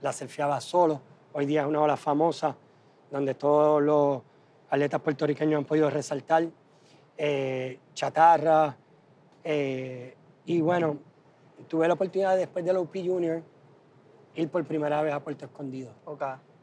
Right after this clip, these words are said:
Speaker 1: Eh, cuando fui a Puerto Escondido me acuerdo que llegué con muchas tablas. Me acuerdo que vendía cerveza en el Viejo San Juan de una neve-, de una neverita.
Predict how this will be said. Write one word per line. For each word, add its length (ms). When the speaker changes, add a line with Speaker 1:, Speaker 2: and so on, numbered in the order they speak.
Speaker 1:
Eh, 280
cuando 220
fui 120
a 40
Puerto 240
Escondido 440
me 100
acuerdo 360
que 340
llegué 240
con 200
muchas 480
tablas. 400
Me 80
acuerdo 300
que 300
vendía 280
cerveza 480
en 60
el 80
Viejo 160
San 140
Juan 120
de 160
una 140
neve-, 280
de 120
una 160
neverita. 580